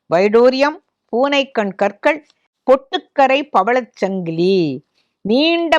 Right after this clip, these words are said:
பவளச்சங்கிலி, வாகன பதக்கங்கள், நாகர் ஒட்டியாணம். இப்படி மீனாட்சிக்கு அணிவிக்கப்படும் நகைகளை பார்க்கும் பொழுது அம்மையும்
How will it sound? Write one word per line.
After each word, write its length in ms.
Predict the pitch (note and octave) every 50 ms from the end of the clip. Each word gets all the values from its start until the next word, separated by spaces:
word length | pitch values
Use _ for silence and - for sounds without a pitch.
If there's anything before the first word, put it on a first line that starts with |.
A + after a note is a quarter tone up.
| -
பவளச்சங்கிலி, 960 | - A#3 A3 A3 G#3+ G#3+ - - - D#3+ D#3 D3+ D3+ D3 D3 E3 F3+ F3 C#3+ B2 - _ _ _ _ _ _ _ _ -
வாகன 640 | F#3 F#3 G3+ G#3 A#3 C4 C#4+ C#4 C#4+ C#4+ D4 D4 C#4+ -
பதக்கங்கள், 800 | G3+ F3+ G#3 G#3 G#3 - G3 E3+ E3 D#3 D3+ D#3+ F3 F3+ E3+ D3+ - _
நாகர் 640 | - E3 F3+ G3 G3 A3 B3 C#4 C#4 C4+ C#4+ C#4+ D4 B3+
ஒட்டியாணம். 920 | G#3+ G#3 G3 F#3 F3+ A3 G#3+ G3+ F3+ E3 D#3 D3+ D3 D3 D#3 D#3+ D3 - _
இப்படி 360 | - G3+ G#3 - A3 G3+ F#3
மீனாட்சிக்கு 720 | F3+ F3+ F#3+ G#3 A3 A3+ A3 A3 G#3+ - - F#3 F3 - F3+
அணிவிக்கப்படும் 800 | D#3+ D#3+ F3 G3 G#3+ A3 G3 - F#3+ F3 - E3+ E3 E3 E3
நகைகளை 500 | E3 D#3+ D#3 E3+ F#3+ G#3 G#3+ G#3 F#3+ F3
பார்க்கும் 480 | E3 - - D#3 D#3+ E3+ - - F#3+ F#3
பொழுது 480 | E3+ F3+ F#3+ G#3 A3 A3+ F#3+ - - _ _ _ _ _ _ _ _ - -
அம்மையும் 680 | F3 G3 G#3+ A3 A3+ A3+ A3+ A#3 A#3 B3 C4+ C4 -